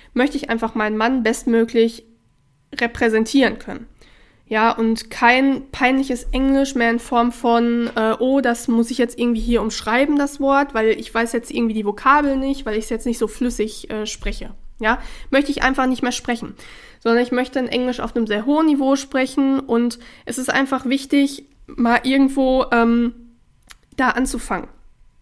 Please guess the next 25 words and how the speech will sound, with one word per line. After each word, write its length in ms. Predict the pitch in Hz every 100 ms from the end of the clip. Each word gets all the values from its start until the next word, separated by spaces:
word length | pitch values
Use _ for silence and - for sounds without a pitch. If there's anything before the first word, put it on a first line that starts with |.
| _ _ _ _ -
Ne? 220 | - 233 254 - - -
Ich 60 |
möchte 180 | 247 254
zum 80 | 262
Beispiel 280 | 247 - 233
zukünftig 800 | - 285 285 277 277 262 262 -
auch 160 | 233
gerne 180 | 240 240
noch 140 | 233
mal 80 | 226
einen 100 | 214
richtigen 360 | 226 302 285 269
Business-Englisch-Kurs 960 | 269 269 269 240 247 240 - 247 247
machen, 640 | 240 226 - 233 226 233 - - - - - - - -
live 440 | 220 226 233 240
in 100 | 208
so 60 | 202
einer 180 | 208
kleinen 340 | 208 233 220 220
Gruppe, 500 | 254 285 285 262 262 - - -
wo 100 | 226
du 80 | 208
einfach 340 | 220 220 220
auch 160 | 214 226
ein, 280 | 220 214